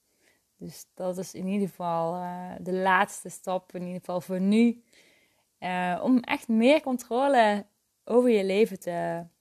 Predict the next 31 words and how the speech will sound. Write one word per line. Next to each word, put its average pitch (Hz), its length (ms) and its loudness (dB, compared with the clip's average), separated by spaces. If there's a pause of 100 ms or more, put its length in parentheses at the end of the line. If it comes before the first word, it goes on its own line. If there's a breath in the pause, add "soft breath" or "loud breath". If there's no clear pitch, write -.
(220)
ervaren. 185 800 0
En 190 160 -6
dan 196 160 2
heb 202 160 2
ik 202 60 -6
het 214 120 -4
ook 185 80 -6
over 208 300 -2
controle 233 600 4
op 214 60 0
menta-, 226 360 -6
mentaal 214 500 0
niveau 160 460 -6
ook. - 240 -10 (160)
Weet - 160 -18
je? 262 280 -4
Niet 208 260 -4
alleen, 185 460 -4 (720 soft breath)
maar - 140 -10
echt - 320 -4
dat 208 160 -10
je 220 120 -8
gewoon 214 200 -4
meer 233 200 -2
ontspanning 202 680 -6
mentaal, 175 800 -2
emotioneel 175 760 -8
kan 170 200 -8
ervaren 160 460 -8
en 165 100 -10
spiritueel. 175 760 -8